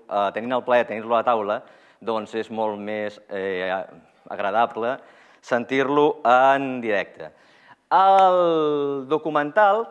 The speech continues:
i també aquest teaser, porta per títol La, la conquista de l'oeste, la conquesta de l'oeste,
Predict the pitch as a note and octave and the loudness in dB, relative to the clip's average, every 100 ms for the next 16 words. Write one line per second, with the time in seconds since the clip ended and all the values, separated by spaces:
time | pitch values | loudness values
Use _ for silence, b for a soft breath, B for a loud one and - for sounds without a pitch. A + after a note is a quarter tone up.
0 | - _ _ _ _ _ - B2+ C#3 C3 | -14 _ _ _ _ _ -14 -4 -2 0
1 | C#3 C#3+ - F#3 D3 E3 E3+ E3 F#3 D3+ | -2 -6 -8 -8 -4 -2 -2 0 -2 -2
2 | D3+ D3 F3+ G3+ - - C3+ C3 C3 B2 | -6 -4 -2 -2 -4 -2 2 4 4 4
3 | A#2 G#2+ - _ _ - A#2+ B2 C#3 B2 | 2 -2 -6 _ _ -8 -4 -2 -4 -8
4 | D#3 F3 B2+ G#2+ F#2+ - E2+ F#2 A2+ B2+ | -4 -2 0 -2 -6 -14 -12 -12 -10 -10
5 | C3 C3+ A2 G#2 G2+ - F2+ | -4 -4 -2 -6 -8 -14 -18